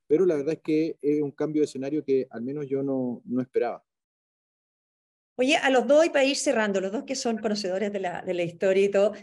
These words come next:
Speaker 2: eh, aún al ver estas declaraciones que están saliendo ahora, ¿no es cierto? Aquí mucha gente concurrió de buena fe, ¿no es cierto?, a este proceso con la expectativa de que se pueda cerrar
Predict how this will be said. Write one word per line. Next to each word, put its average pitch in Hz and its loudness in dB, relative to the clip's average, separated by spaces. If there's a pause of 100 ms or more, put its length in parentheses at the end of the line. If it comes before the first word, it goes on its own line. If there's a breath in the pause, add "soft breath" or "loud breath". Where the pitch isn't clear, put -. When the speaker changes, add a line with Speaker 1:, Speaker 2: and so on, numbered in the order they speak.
(140 loud breath)
Speaker 2:
eh, 240 0
aún 311 0
al 370 2
ver 330 0
estas 339 -2
declaraciones 269 -2
que 269 -10
están 247 -4
saliendo 226 0
ahora, 220 6
¿no 190 -6
es 185 -8
cierto? 220 -4
Aquí 262 -4
mucha 302 -4
gente 285 -4
concurrió 247 0
de 196 -4
buena 208 0
fe, 247 0 (140)
¿no - -12
es 165 -8
cierto?, 214 -4
a - 2
este 208 -4
proceso 214 -4
con 233 2
la 202 2
expectativa 196 0
de 226 2
que 190 -2
se 208 -6
pueda 226 2
cerrar 220 0